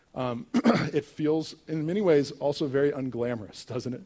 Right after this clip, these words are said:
I mean, if we're just kinda transparent and honest as we think about this big vision for, for twenty fourteen and where we're going. But, but here's what we've always believed here at the Summit. What we've always believed here at the Summit is that the most significant, beautiful changes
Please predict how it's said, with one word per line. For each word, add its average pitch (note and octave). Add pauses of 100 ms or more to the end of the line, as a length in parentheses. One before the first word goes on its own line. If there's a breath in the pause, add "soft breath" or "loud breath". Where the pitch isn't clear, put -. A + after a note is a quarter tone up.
I B2
mean, A#2
if A2
we're B2+
just A#2+
kinda A2+
transparent A2+
and A2+
honest A2
as G#2
we A2
think G#2+
about G#2+
this A2+
big A2+
vision G#2
for, G#2 (360 loud breath)
for B2
twenty B2+
fourteen A#2
and G#2+
where A2+
we're A#2
going. A2
But, A2 (240 soft breath)
but C#3+
here's A#3+
what B3+
we've G3
always D3+
believed B2
here B2
at A2+
the G#2+
Summit. G#2+
What C#3+
we've D3+
always G#3+
believed D3+
here C3
at B2+
the C3
Summit A2 (1500 loud breath)
is C3+
that E3 (380 loud breath)
the D3
most D3+
significant, E3+ (560)
beautiful E3+
changes A2+